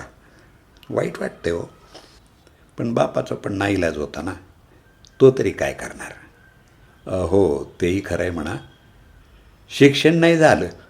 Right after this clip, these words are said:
पण नवऱ्यानं इथं आणलं म्हणून माझं कल्याण झालं बघा." ती काय म्हणते तिच्या लक्षातच येईना. "अगं, कसलं कल्याण?" "अहो वहिनी, बघा, आ, इथल्या लोकात मिसळले, कामं मिळाली, कामं करतीये,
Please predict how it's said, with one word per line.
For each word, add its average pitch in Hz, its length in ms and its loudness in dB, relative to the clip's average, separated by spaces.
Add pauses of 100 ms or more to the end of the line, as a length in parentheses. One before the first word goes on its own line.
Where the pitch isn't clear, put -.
(440)
पण 113 100 4
नवऱ्यानं 123 460 6
इथं 131 240 2
आणलं 127 460 2
म्हणून 120 320 -2
माझं 104 240 -4
कल्याण 76 460 -4
झालं - 240 -8
बघा." - 200 -16 (1200)
ती 135 100 2
काय 131 260 2
म्हणते 120 340 0
तिच्या 117 260 0
लक्षातच 92 580 -2
येईना. 67 240 -12 (1040)
"अगं, 131 180 4
कसलं 143 340 2
कल्याण?" 131 480 4 (720)
"अहो 95 200 -2
वहिनी, 101 540 2
बघा, 95 280 2 (600)
आ, 87 180 0
इथल्या 117 400 2
लोकात 113 280 2 (100)
मिसळले, 101 580 0
कामं 117 460 2
मिळाली, 101 540 0
कामं 117 420 2
करतीये, 104 720 2